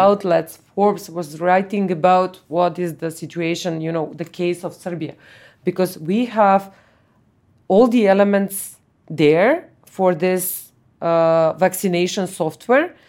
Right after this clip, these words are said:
We were quick enough to, uh, ensemble,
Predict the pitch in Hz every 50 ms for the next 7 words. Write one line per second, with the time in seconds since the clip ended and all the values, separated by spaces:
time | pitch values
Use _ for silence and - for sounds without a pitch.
0 | _ _ _ _ _ 175 185 185 170 175 180 170 175 - - 208 240 240 240 -
1 | 285 254 214 202 196 208 254 285 - - - _ _ _ _ _ _ _ _ _
2 | _ - - 190 185 180 185 - - _ _ _ _ _ _ - 180 170 170 156
3 | - - - 202 202 214 220 208 233 220 202 180 156 147 -